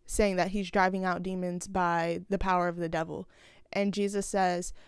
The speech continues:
"A house can't, a house divided against itself cannot stand." So if God the Father, one part of the Godhead, and God the Son, another part of the Godhead, and obviously God the Holy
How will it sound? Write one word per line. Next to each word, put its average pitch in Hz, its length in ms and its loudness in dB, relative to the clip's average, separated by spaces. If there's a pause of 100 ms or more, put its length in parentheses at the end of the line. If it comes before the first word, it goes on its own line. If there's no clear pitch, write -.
(100)
"A 196 140 4
house 214 340 4
can't, 202 400 -2 (180)
a 202 180 0
house 240 300 4
divided 202 580 6
against 202 440 -4
itself 185 480 -4
cannot 196 420 4
stand." 180 400 -6 (240)
So 226 220 4
if 214 100 -4
God 226 400 6
the 220 100 2
Father, 196 600 2
one 226 340 2
part 196 240 2
of 185 100 -2
the 185 60 -4
Godhead, 170 500 -2 (240)
and 196 220 0
God 208 320 6
the 214 60 2
Son, 202 400 0
another 196 340 0
part 185 260 0
of 175 120 -2
the 175 60 -6
Godhead, 165 500 -4 (640)
and 196 340 0 (340)
obviously 202 420 4
God 185 300 0
the 185 80 0
Holy 180 420 0